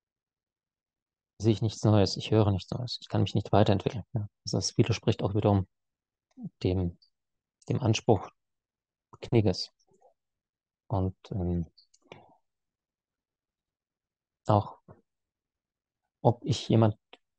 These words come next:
ob ich ein Mensch bin, der reflektiert oder nicht, ob ich dieses Bewusstsein entwickle, ja.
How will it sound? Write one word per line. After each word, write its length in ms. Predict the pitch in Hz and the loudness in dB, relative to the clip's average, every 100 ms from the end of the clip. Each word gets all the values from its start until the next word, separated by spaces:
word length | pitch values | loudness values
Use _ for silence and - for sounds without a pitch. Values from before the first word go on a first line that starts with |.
| - | -14
ob 100 | 107 | -8
ich 100 | 110 | 0
ein 80 | 107 | 2
Mensch 220 | 110 - | 2 4
bin, 160 | 120 | 6
der 240 | 110 101 107 | 6 6 2
reflektiert 540 | 101 113 - 127 123 | 0 -2 0 0 2
oder 180 | 110 101 | 2 2
nicht, 320 | 117 - - | 2 0 -6
ob 140 | 107 117 | -8 -10
ich 160 | - | -6
dieses 320 | 110 107 104 | -4 -2 -4
Bewusstsein 680 | - 101 110 - 113 101 101 _ _ _ | -2 0 0 0 0 0 -4 _ _ _
entwickle, 720 | 104 - - 123 - 147 165 - _ _ | -8 0 4 6 6 6 4 -2 _ _
ja. 160 | 101 | -6